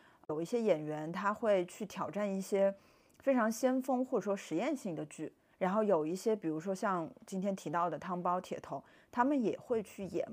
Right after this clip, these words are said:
不同类型的剧目。汤包也曾经跟我说过，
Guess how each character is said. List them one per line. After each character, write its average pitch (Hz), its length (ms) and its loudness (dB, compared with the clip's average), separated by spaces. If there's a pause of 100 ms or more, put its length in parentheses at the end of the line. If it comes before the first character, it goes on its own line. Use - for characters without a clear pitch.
不 277 160 0
同 151 280 -6
类 170 160 0
型 - 280 -10
的 156 100 -6
剧 170 180 -10
目。 165 200 -6 (260)
汤 254 160 0
包 285 100 2
也 226 120 2
曾 165 160 -4
经 180 100 -4
跟 220 100 -2
我 160 140 -2
说 202 240 -4
过， 208 260 0